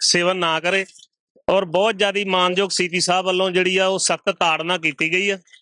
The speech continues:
ਤੇ ਡਰਿੰਕਿੰਗ ਦਾ ਜਿਹੜਾ ਵਾ ਉਹਦੀ ਸਪੈਸ਼ਲ ਨਾਕਾਬੰਦੀ ਵੀ ਹੁੰਦੀ ਆ ਸ਼ਾਮ ਦੇ ਟਾਈਮ।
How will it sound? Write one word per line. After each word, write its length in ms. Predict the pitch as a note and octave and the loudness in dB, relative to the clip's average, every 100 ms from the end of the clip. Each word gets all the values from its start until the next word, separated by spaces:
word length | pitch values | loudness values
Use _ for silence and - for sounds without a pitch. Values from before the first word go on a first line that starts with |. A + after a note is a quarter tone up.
| _ - - - - - | _ -10 -10 -6 -6 -2
ਤੇ 400 | F#3 F#3+ F#3+ F#3+ | 0 2 2 0
ਡਰਿੰਕਿੰਗ 760 | F#3 D#3 F#3+ G3+ - G#3+ G#3 G3+ - - - - - - - - | 0 -2 -2 -4 -4 -2 -2 -6 -10 -20 -20 -20 -20 -2 0 2
ਦਾ 320 | D#3 F#3+ G3 | 2 2 2
ਜਿਹੜਾ 260 | F#3 G3 G3+ | 0 0 2
ਵਾ 140 | G3 | 2
ਉਹਦੀ 220 | G3 G3+ G3 | 2 2 0
ਸਪੈਸ਼ਲ 460 | - F#3+ F3+ F#3+ | -2 -2 -2 -2
ਨਾਕਾਬੰਦੀ 540 | F3+ D#3+ F3 E3+ F3+ F#3+ | -2 0 -2 -2 -2 0
ਵੀ 140 | G#3 | 0
ਹੁੰਦੀ 280 | G3+ D#3+ F3+ | 0 2 0
ਆ 100 | F3+ - - - | 0 -6 -20 -10
ਸ਼ਾਮ 400 | - E3 E3 E3+ | -4 -2 0 0
ਦੇ 120 | F3+ | -2
ਟਾਈਮ। 300 | E3+ F3 E3+ | 0 -4 -6